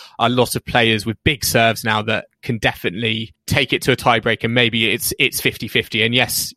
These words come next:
Djokovic could have an off day, and I think he probably would need to, given, you know, some of the returns he's had this week on, on serve. But, you know, do you see him as, as the favourite? Do you see him potentially doing a, a golden, a golden slam this season?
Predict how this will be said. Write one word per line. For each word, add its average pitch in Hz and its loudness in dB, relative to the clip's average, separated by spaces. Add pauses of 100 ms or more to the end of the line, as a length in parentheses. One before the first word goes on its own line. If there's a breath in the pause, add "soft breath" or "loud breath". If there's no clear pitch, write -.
Djokovic - -2
could 127 0
have 113 0
an 113 -2
off - -6
day, 107 0 (140)
and 107 -6
I 127 -8
think 120 0
he 139 -2
probably 120 0
would 113 -6
need 135 0
to, 117 0
given, 113 -6
you 120 -4
know, 110 0
some 123 -4
of 113 -10
the 113 -6
returns 113 -4
he's 113 -10 (420 loud breath)
had 117 -2
this - -8
week 113 -4
on, 110 -6
on 113 -6
serve. 110 -8
But, 120 2 (640 soft breath)
you 170 4
know, 139 2
do 170 2
you 156 6
see 175 4
him 160 6
as, 156 0
as 147 2
the 151 -2
favourite? 147 2
Do 160 0
you 180 6
see 180 4
him 170 2 (380)
potentially 175 0
doing 170 4
a, 170 4 (200)
a 156 0
golden, 160 2
a 139 -2
golden 160 2
slam 160 0
this 160 -4
season? 165 -8